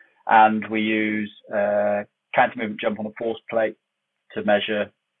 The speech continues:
jumping and, and relative power. And then we have a fifty meter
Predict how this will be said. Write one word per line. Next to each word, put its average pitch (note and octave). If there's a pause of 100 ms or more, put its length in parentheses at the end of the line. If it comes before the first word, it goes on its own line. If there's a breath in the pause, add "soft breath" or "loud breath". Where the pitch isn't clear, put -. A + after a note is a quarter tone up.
(200)
jumping G2+ (240)
and, G2
and G2+
relative G#2
power. C3 (640)
And G#2+
then G#2+
we G#2
have G2+
a G2+
fifty A2+
meter G#2